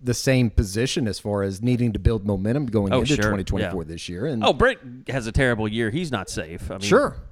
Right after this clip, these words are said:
Speaker 1: Now, I,
Speaker 2: not,
Speaker 1: I
Speaker 2: I
Speaker 1: think
Speaker 2: mean, I
Speaker 1: that
Speaker 2: think he's,
Speaker 1: that leash
Speaker 2: he's
Speaker 1: is probably a little bit longer in Norman than it is in
Speaker 2: No,
Speaker 1: Austin.
Speaker 2: he, I mean, with the administration, it certainly is. But with the, what I'm talking about is the fan base is gonna, they're gonna be, they're gonna give up on him if he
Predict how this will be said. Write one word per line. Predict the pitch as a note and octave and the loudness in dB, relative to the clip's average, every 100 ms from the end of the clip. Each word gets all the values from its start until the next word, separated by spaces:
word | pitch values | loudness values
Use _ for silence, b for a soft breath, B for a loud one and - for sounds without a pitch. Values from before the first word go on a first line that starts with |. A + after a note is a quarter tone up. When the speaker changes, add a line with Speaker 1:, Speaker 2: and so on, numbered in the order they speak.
| - _ - - _ - | -20 _ -20 -20 _ -4
Speaker 1:
Now, | D#3+ C#3 G#2+ | 2 4 4
I, | C3 B2 A2+ | 4 2 2
Speaker 2:
not, | - | 6
Speaker 1:
I | C#3+ | 6
Speaker 2:
I | |
Speaker 1:
think | F3+ | 6
Speaker 2:
mean, | E3+ G3 | 6 6
I | |
Speaker 1:
that | C#3 | 4
Speaker 2:
think | G#3 | 2
he's, | E3+ - - | 0 -2 2
Speaker 1:
that | D3+ C#3+ | 2 6
leash | D3 C#3+ | 4 6
Speaker 2:
he's | B2 | 4
Speaker 1:
is | |
probably | D3 C#3 C#3 | 6 6 6
a | |
little | B2 C3 | 6 6
bit | B2+ | 6
longer | B2 C3 C#3 D3 | 6 6 6 6
in | B2+ | 6
Norman | B2+ D3+ E3 C#3+ | 6 6 6 6
than | B2+ | 4
it | B2+ | 6
is | C#3 B2 | 4 6
in | B2+ | 6
Speaker 2:
No, | A#2+ C3+ | 6 6
Speaker 1:
Austin. | G#2+ E3+ B3+ | 4 2 4
Speaker 2:
he, | |
I | G3+ | 6
mean, | G3+ | 6
with | G3 | 6
the | G#3 | 4
administration, | F3 G#3 E3 B3+ C4 E3 D#3+ | 4 4 4 4 4 4 0
it | |
certainly | B2 G3 D#3+ C3+ B2+ | 2 2 2 4 6
is. | C3+ C3 A#2 | 6 4 2
But | A#2+ B2 | 2 2
with | C3 A#2+ | 0 -2
the, | A2 | -6
what | D#3 C3+ | 2 2
I'm | D3 | 4
talking | D3 | 2
about | A2 G2+ | 0 -2
is | |
the | G2 | -4
fan | D#3 E3+ B2+ | -2 0 0
base | G#2 F2+ A2 | 0 -4 -8
is | F2+ - - | -10 -10 -6
gonna, | A2+ G#2 - _ _ _ - | -4 -6 -12 _ _ _ -12
they're | A#2 C3 | -4 -2
gonna | A#2 A2 | -2 -4
be, | F2+ G2+ C3 A2+ - | -6 -4 -2 -2 0
they're | E3 | 2
gonna | D#3+ A2+ | 2 0
give | G#2+ | 2
up | B2+ B2 | 2 2
on | G2 F2+ | -4 -6
him | G2 | -8
if | F#2+ | -6
he | A2 | -6